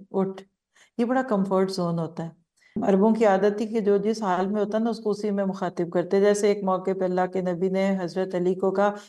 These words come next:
"या अबा तराब", क्योंकि उनके कपड़ों पे मट्टी लगी हुई थी। तो कहते थे, "मुझे ये title सारे नामों से ज्यादा प्यारा लगता है, या अबा तराब, या अबा तराब।" तो यहाँ या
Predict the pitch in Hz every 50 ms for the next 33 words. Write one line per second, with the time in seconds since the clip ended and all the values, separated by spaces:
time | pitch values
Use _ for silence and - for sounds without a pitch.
0 | _ _ - 262 294 285 247 202 175 190 185 180 185 180 170 170 160 156 156 156
1 | - _ - 202 196 208 208 202 196 208 196 208 196 190 185 190 196 202 190 196
2 | 196 196 214 214 202 196 180 180 190 190 190 185 190 185 180 180 180 - _ _
3 | _ _ _ _ _ _ - 196 202 196 208 208 208 214 208 214 202 202 185 196
4 | 202 202 202 202 202 202 202 196 185 180 175 180 196 202 196 202 208 202 196 196
5 | 202 208 208 202 196 180 180 185 180 185 180 170 180 175 170 180 175 180 180 175
6 | 165 175 175 165 170 170 170 - - 170 170 175 _ _ _ _ _ - 220 233
7 | 220 196 170 170 170 170 170 165 170 165 160 156 160 160 - 185 202 220 208 190
8 | 185 180 175 175 - 170 165 170 165 165 160 _ _ _ _ - 190 190 196 196
9 | 190 190 185 185 185 190 196 202 226 240 - -